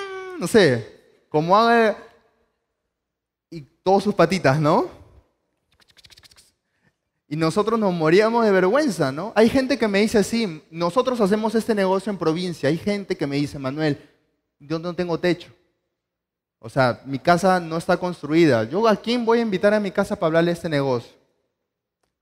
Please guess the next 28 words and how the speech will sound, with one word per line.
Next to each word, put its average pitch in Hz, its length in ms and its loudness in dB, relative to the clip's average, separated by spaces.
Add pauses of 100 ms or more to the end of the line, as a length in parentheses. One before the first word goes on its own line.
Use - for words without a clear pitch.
(260)
Así 139 340 -6
donde 180 320 -4
tú 208 320 -8
estás, 185 480 0
en 147 120 -6
el 135 100 -2
momento 151 440 -8
donde 175 240 -10
tú 165 200 -10
estás 156 420 0
y 143 60 -10
con 139 360 -10
las 135 240 0
habilidades 147 580 2
que 160 120 -4
tienes, 190 360 -6
puedes 190 520 -2
hacer 170 420 -2 (440)
este 151 260 0
proyecto. 131 580 -4 (680)
Puedes 233 380 -4
hacer 190 240 0
este 185 180 -2
proyecto. 147 580 -4 (280)
¿Cuál 226 200 6
es 247 160 2
tu 202 120 2
excusa? 185 640 -2